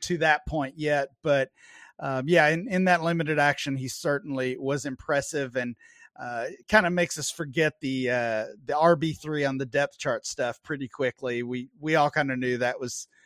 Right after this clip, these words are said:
uh, not something to, to take seriously, but, um, I, I mean, this, this Falcons team, it really should be fun to watch this year with those three young guys,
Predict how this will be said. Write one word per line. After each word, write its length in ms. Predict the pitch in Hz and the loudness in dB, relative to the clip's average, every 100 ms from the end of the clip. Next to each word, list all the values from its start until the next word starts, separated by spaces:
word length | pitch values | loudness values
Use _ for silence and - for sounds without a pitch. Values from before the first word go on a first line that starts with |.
| - _ | -20 _
uh, 240 | - 127 123 | -8 -6 -2
not 280 | 135 135 - | 0 0 0
something 420 | 143 127 131 117 | -4 -4 -6 -6
to, 160 | 127 123 _ _ _ _ _ _ | -6 -8 _ _ _ _ _ _
to 120 | 175 | -6
take 280 | - 175 143 | 2 2 2
seriously, 720 | - 160 147 139 - 143 131 | -2 -2 0 -2 -2 -2 -2
but, 340 | 123 - 123 - - - - - | -2 0 0 0 -16 -20 -20 -10
um, 440 | 127 123 117 117 - _ - | -4 -2 -4 -6 -12 _ -20
I, 100 | 95 - | -18 -16
I 40 | 87 | -14
mean, 220 | 92 104 | -10 -6
this, 220 | 139 - - | -6 -6 -6
this 120 | 175 | -2
Falcons 480 | - 190 226 233 180 | 8 8 8 2 -2
team, 240 | 180 170 | -2 -2
it 80 | 170 | -2
really 500 | 202 185 202 202 196 | -2 0 4 4 2
should 360 | 175 - 175 147 | 0 2 2 2
be 140 | 143 | -2
fun 260 | 139 151 143 | -2 -2 -2
to 80 | 135 | 0
watch 440 | 123 123 120 - - _ - | 2 0 0 -8 -14 _ -6
this 260 | 143 - | -4 -2
year 160 | 139 127 | -2 -2
with 140 | 127 | 0
those 200 | 131 131 | -2 -4
three 240 | - 147 135 | -6 -6 0
young 280 | 131 131 | 0 0
guys, 440 | 131 123 127 120 | 0 0 0 -2